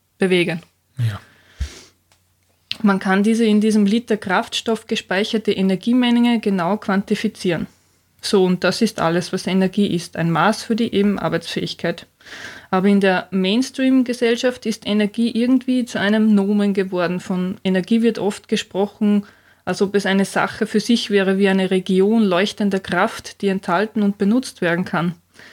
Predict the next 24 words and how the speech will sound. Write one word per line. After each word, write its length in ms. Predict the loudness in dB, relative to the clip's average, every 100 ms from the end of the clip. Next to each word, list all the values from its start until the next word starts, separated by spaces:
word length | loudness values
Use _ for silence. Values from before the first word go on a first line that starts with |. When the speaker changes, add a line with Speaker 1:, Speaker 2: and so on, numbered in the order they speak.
| -20 -20 _ -4
Speaker 1:
Wenn 180 | 2 4
man 140 | 4
also 260 | 2 0 2
das 240 | 0 0
Wort 320 | 0 0 -4 -16 -2
Energie 500 | 0 0 2 2 4
hört 320 | 4 2 2
und 120 | 0
es 160 | 0 -2
ersetzt 400 | -2 -2 -2 0
durch 140 | -2
den 160 | 0 0
Ausdruck 560 | 2 0 0 -4 -2 0
messbare 640 | 0 0 -2 0 0 0
Arbeitsfähigkeit 1000 | 0 0 -4 -2 0 0 -2 -2 -2 -6 _ _ _ _ _ -4
und 120 | -2
sich 160 | 0
dann 180 | 0 0
fragt, 420 | 0 0 0 0
ist 200 | -12 -8
die 60 | -6
Verwendung 520 | -4 -2 0 2 2
noch 160 | 2 0
sinnvoll, 680 | -2 0 0 0 0 0